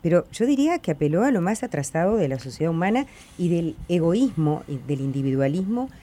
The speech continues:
del capitalismo desenfrenado. Entonces yo pienso, eso en la interna me parece la expresión de una sociedad que uno podría imaginarse que tuviera otras, otros valores, otras aspiraciones. Como decía Connie, ni, ni siquiera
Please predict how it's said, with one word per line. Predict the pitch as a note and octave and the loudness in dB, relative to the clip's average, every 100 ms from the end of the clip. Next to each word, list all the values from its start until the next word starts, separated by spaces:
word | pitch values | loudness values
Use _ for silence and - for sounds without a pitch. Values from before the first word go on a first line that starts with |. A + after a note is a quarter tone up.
| - | -12
del | D3 D3+ | -4 -2
capitalismo | D3+ C#3 C#3 C#3 D3+ D#3+ D3 | -2 -2 -2 0 0 0 -2
desenfrenado. | C3 B2 - B2+ B2 B2+ | -2 -6 -6 -6 -4 -4
Entonces | C#3+ F3+ E3 | -2 -2 0
yo | F#3 A3 - | 0 -2 -2
pienso, | - F3+ C3+ B2 B2+ B2 - - - - - | 2 2 2 -2 -8 -8 -16 -20 -20 -20 0
eso | E4 D#4+ - F#4+ G#3+ - | 2 4 4 4 2 2
en | E3+ | 2
la | D#3 | 2
interna | C#3 G#3 G3+ C#3 C3+ | 4 4 4 2 0
me | D3 | 2
parece | D#3 F#3+ G#3+ | 2 0 0
la | G3+ | -2
expresión | - D3+ - G3+ A3 | 0 -2 2 2 2
de | A3 | 2
una | E3 | 0
sociedad | D3+ C#3 D3+ E3 G3+ | 0 0 2 4 2
que | G#3+ | 0
uno | F3 | -2
podría | D3+ D3 D3+ E3+ F3+ G3+ - - - - E3 | -2 0 2 2 2 0 -4 -20 -20 -6 0
imaginarse | D#3+ D3+ E3+ E3+ F3 F#3 - | 0 0 0 2 2 2 -2
que | - | -6
tuviera | D3+ C#3+ D#3 E3 | -2 0 2 4
otras, | D3 D#3 D3+ C#3+ - | 2 2 -2 -4 -6
otros | E3+ D#3 C#3 | -4 -2 2
valores, | D3 D#3+ E3+ F3 - | 4 6 6 2 -2
otras | D3 C#3 - - - | -4 -6 -6 -10 -8
aspiraciones. | C3+ D3+ D3+ C#3 C3 B2 B2 | -8 -2 -2 -2 -4 -6 -2
Como | D#3+ D3+ | 0 2
decía | D#3 F3+ F#3+ | 2 2 0
Connie, | F#3+ A3 | 0 0
ni, | G3 D#3 - | 0 -2 -2
ni | D#3+ | -2
siquiera | D3+ E3+ G3+ B3+ C#4 | -2 -2 0 2 0